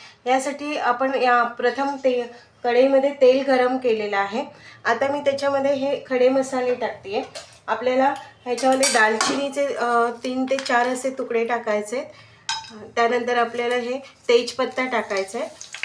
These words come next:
हा एक, अ, दोन तेजपत्ते आहेत मी घेतलेले, ते आपल्याला टाकून घ्यायचे. हे थोडेसे परतले तेलामध्ये की आपल्याला हे कढीपत्त्याची जी पानं आहेत ती टाकायची आहे. ते छान असं परतवून घ्यायचं आहे आपल्याला.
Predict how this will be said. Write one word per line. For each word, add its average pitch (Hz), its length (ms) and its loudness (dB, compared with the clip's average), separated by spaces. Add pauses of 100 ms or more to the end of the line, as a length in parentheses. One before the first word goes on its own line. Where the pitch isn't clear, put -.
(120)
हा 269 140 2
एक, 254 320 0
अ, 240 100 -2
दोन 254 300 4
तेजपत्ते 269 600 0
आहेत 233 340 -2
मी 254 100 -8
घेतलेले, 220 480 -2 (420)
ते 247 80 -2
आपल्याला 233 400 0
टाकून 220 380 -4
घ्यायचे. 202 360 -6 (1300)
हे 269 60 0
थोडेसे 269 500 2
परतले 262 560 -2
तेलामध्ये 233 600 -2 (500)
की 254 60 0
आपल्याला 247 400 2
हे 262 140 -2 (960)
कढीपत्त्याची 269 680 0
जी 262 120 -8
पानं 233 360 2
आहेत 240 300 -2
ती 247 60 -4
टाकायची 208 520 -6
आहे. 196 180 -6 (1200)
ते 254 120 2
छान 269 380 2
असं 269 180 2
परतवून 254 540 0
घ्यायचं 254 300 -2
आहे 190 100 0
आपल्याला. 185 300 -4